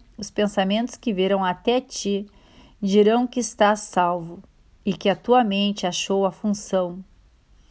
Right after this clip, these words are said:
que buscava. Na verdade, a função dela, qual é a função da mente? Receber as mensagens do teu espírito.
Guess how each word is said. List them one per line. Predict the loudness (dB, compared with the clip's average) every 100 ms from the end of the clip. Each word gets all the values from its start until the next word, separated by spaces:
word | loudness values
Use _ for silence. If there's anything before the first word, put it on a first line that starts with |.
| -20 -20 -20 -14
que | -4 0
buscava. | 0 -2 0 0 -2 -8 -14 -16 -20 -20 _ -20 -12 2
Na | 4
verdade, | 6 6 6 4
a | 2
função | 0 0 2 2
dela, | 4 4 4 0 -2
qual | 4 6
é | 6
a | 4
função | 0 -6 -4
da | -4
mente? | -4 -6 -10 -6
Receber | -4 -2 0 2 2 2 2 -4 _ _ -20 _ _ -8
as | -2
mensagens | 0 -2 0 0 0 -4
do | -4 -2
teu | 0
espírito. | 0 0 0 0 0 -6